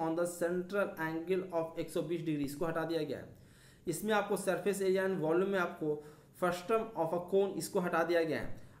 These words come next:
आगे अगर मैं स्टैटिक और प्रोबेबिलिटी की बात करूँ तो स्टैटिक probability में भी बहुत सारी चीज़ें हटाया गया है, जिसमें हटाया गया आपका स्टैटिक में step deviation method for finding the mean, इसको हटा दिया गया है। कम्यूटेटिव frequency graph, इसको हटाया गया है। Probability में कुछ नहीं delete किया गया। देखो probability कितना important है, इसमें से कुछ भी हटाया नहीं गया है।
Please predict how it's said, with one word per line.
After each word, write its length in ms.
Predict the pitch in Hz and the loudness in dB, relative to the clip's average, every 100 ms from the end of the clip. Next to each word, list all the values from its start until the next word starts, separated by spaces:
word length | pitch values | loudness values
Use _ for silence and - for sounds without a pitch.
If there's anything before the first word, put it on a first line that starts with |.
| 143 | 0
आगे 200 | 156 196 | 2 4
अगर 180 | 202 | 4
मैं 120 | 202 175 | 4 2
स्टैटिक 400 | - 160 165 202 | 2 2 2 0
और 60 | |
प्रोबेबिलिटी 420 | 196 190 175 180 | 0 0 0 -2
की 100 | 202 | -2
बात 260 | 196 190 185 | 2 2 2
करूँ 120 | 175 | 0
तो 100 | 170 | 0
स्टैटिक 400 | 151 165 151 196 | -2 0 0 0
probability 320 | 196 190 185 | 2 2 2
में 100 | 196 | 0
भी 120 | 190 190 | 0 2
बहुत 200 | 180 185 | 2 2
सारी 120 | 185 | 0
चीज़ें 200 | 190 175 | 0 0
हटाया 300 | 156 160 190 | 2 2 2
गया 160 | 180 | 4
है, 60 | 151 | 2
जिसमें 280 | 147 151 185 | 0 -2 -2
हटाया 240 | 180 175 | 0 0
गया 200 | 180 180 | 2 2
आपका 800 | 175 - 202 202 - - - 156 | 2 0 -4 -4 -8 -20 -6 -6
स्टैटिक 380 | - 160 165 202 | 2 2 4 2
में 160 | 208 - | 0 -2
step 380 | 160 - 214 220 - - - - - | -6 0 4 4 0 -16 -20 -10 2
deviation 460 | 190 185 196 214 196 | 4 4 4 2 2
method 360 | 196 190 160 - - - - 185 | 2 2 0 -2 -10 -18 -2 2
for 100 | 175 - | 2 4
finding 320 | 175 190 214 | 2 4 2
the 160 | 202 180 | 2 2
mean, 320 | 170 214 214 202 - - - | 2 2 0 -4 -10 -16 -12
इसको 220 | - - | -6 0
हटा 240 | 180 170 175 | 2 4 4
दिया 180 | 180 | 6
गया 180 | 180 165 | 4 2
है। 280 | 127 - - - - - - | -2 -6 -16 -20 -20 -18 -2
कम्यूटेटिव 440 | 180 185 202 202 | 2 4 4 0
frequency 480 | 202 202 - 196 185 | -2 -4 -2 -2 0
graph, 380 | - 160 175 180 | 0 4 4 4
इसको 220 | 151 - | 0 2
हटाया 220 | 185 185 | 2 4
गया 180 | 180 170 | 4 2
है। 100 | 139 | 2
Probability 420 | 180 175 185 185 | 0 0 2 0
में 160 | 208 196 | 0 -2
कुछ 160 | 196 202 | -4 -2
नहीं 100 | 196 | -2
delete 240 | 185 196 | -2 -2
किया 140 | 196 185 | 2 4
गया। 160 | 180 | 4
देखो 220 | 165 160 | 2 0
probability 400 | 185 185 175 175 | -2 0 0 -2
कितना 280 | 185 185 170 | -4 -8 -6
important 480 | 170 160 160 160 151 | -4 -2 -2 -2 -4
है, 100 | 127 | -6
इसमें 200 | - 185 | -6 -2
से 120 | 180 185 | -2 -2
कुछ 220 | 170 175 | -4 -2
भी 100 | 185 | 0
हटाया 260 | 180 175 | 0 0
नहीं 140 | 175 170 | 0 -2
गया 140 | 147 | -2
है। 140 | 107 | -6